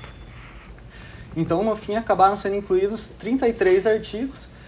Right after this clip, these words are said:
que foram caracterizados de acordo com o nível de confiança deles. Apenas um deles atingiu um nível de confiança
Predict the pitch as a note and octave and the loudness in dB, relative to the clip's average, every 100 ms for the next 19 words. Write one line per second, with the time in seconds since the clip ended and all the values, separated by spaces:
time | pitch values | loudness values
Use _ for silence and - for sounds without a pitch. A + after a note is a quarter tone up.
0 | - - - F#3 F#3 F#3+ F#3+ F#3+ F#3+ E3+ | -20 -18 -6 0 0 4 2 2 2 2
1 | D#3 D3 E3 E3+ E3+ E3 D#3+ D#3+ D#3 D#3+ | 4 2 2 -2 0 0 0 -2 0 -2
2 | D#3+ D#3+ D#3+ D#3 D#3 F3+ D#3+ B2+ F#2+ - | -2 -4 -2 -2 -2 -2 0 0 -2 -4
3 | - - F3+ G#3+ F3+ E3 A3+ G3+ D#3+ F3 | -6 -2 -2 -2 -2 -2 0 2 2 2
4 | D#3+ D3+ D3 C#3 B2+ C#3 C3 B2+ C3 B2+ | -2 -4 0 -2 0 0 2 2 2 0
5 | C3+ B2+ C3 C3+ - B2+ B2 - | -2 -2 -2 -4 -2 -2 -2 -4